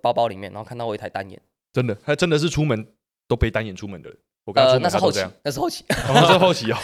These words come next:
Speaker 1: <laughs> 对，对，对，那是后来养成的习惯。
Speaker 2: 哦。
Speaker 1: 对，对，对，当下那时候没有，然后当下就真的我刚好就是我的包包里面有单眼，然后我就觉得说，哎，我突然萌生一个想法，就是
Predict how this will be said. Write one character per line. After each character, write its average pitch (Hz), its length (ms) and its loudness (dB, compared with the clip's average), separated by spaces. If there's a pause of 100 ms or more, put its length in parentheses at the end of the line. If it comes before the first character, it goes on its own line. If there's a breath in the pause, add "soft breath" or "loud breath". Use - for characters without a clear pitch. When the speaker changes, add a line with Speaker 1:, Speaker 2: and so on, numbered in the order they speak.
Speaker 1:
<laughs> 523 140 -2
对， 233 100 6
对， 214 160 6
对， - 80 -4 (120)
那 220 80 4
是 254 100 4
后 240 180 6
来 113 160 2 (320)
养 139 140 2
成 139 100 0
的 131 60 4
习 113 180 -4
惯。 127 260 2
Speaker 2:
哦。 135 380 2
Speaker 1:
对， 180 100 4
对， 185 120 4
对， 175 100 6
当 214 160 4
下 226 120 2
那 220 100 4
时 190 100 0
候 160 80 4
没 120 200 -2
有， 104 200 -8 (220)
然 135 120 2
后 175 60 4
当 196 120 4
下 214 100 4
就 202 100 -2 (180)
真 226 140 2
的 226 60 2
我 147 80 4
刚 160 120 2
好 147 120 0
就 131 60 -6
是 156 260 -4
我 127 80 -2
的 117 80 -10
包 143 120 4
包 147 120 4
里 120 60 -4
面 131 100 -2
有 101 120 -2
单 113 240 -2
眼， 107 120 -10 (500)
然 131 120 2
后 160 100 4
我 120 60 -2
就 147 100 -4
觉 - 120 -8
得 107 120 -2
说， 110 200 -6
哎， 220 160 -4
我 - 60 -12
突 143 80 -4
然 143 80 0
萌 131 140 -2
生 156 160 -2
一 - 20 -4
个 131 120 -2
想 - 180 -6
法， 110 100 -4
就 113 60 -4
是 123 180 -10